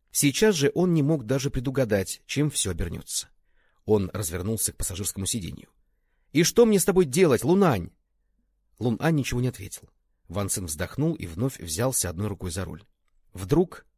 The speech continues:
завибрировал телефон. Го Джен писал, что все получилось. Это значило, что камеры у входа и на первом этаже отключены. Как они и рассчитывали, никто в этой клинике не будет задавать вопросы о действиях человека с фамилией Го.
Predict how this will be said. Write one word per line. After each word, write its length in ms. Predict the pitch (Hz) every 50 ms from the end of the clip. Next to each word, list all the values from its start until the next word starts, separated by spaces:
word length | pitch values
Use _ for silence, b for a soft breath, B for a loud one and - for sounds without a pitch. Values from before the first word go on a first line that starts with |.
| _
завибрировал 560 | - 95 117 113 120 110 139 147 135 135 131 131
телефон. 460 | - 131 131 - 95 87 85 - - _ _ _ _ _ _ _ _ _ _ _
Го 180 | - 92 117 131
Джен 280 | 110 - 147 139 120 104
писал, 340 | 120 110 - - 170 165
что 400 | 147 - - - 123 113 110 107
все 200 | - - - 139
получилось. 600 | - 127 131 139 - - 80 - - - - - _ _ _ _ _ _ _ _ _ -
Это 220 | 113 - 107 98
значило, 420 | - 117 135 135 113 - 113 107
что 180 | - - - 98
камеры 400 | - - 120 110 107 98 95 95
у 60 | 92
входа 400 | - - - - 143 135 104 104
и 100 | - 95
на 120 | 101 98 -
первом 420 | - - 107 90 90 92 85 85
этаже 280 | - 110 95 95 151 147
отключены. 540 | - - 139 - - 143 107 85 - - _ _ _ _ _ _ _ _ _ _ _ _
Как 220 | - 160 156 - - -
они 220 | 110 104 95 90
и 20 |
рассчитывали, 540 | 87 87 80 - - - 175 - 160 151 123
никто 300 | 113 117 110 - - 151
в 60 | 110
этой 160 | 107 - 95 -
клинике 460 | - 107 139 160 156 151 139 - 127
не 100 | 107 101
будет 240 | 90 - 143 127 98
задавать 280 | 95 101 95 120 -
вопросы 400 | 113 107 - 107 107 92 - -
о 120 | - 87 85
действиях 440 | 78 113 139 - - - 131 123
человека 380 | - - 90 85 98 120 - -
с 60 | -
фамилией 400 | - 101 87 92 101 104 107 104
Го. 280 | 104 101 98 85 -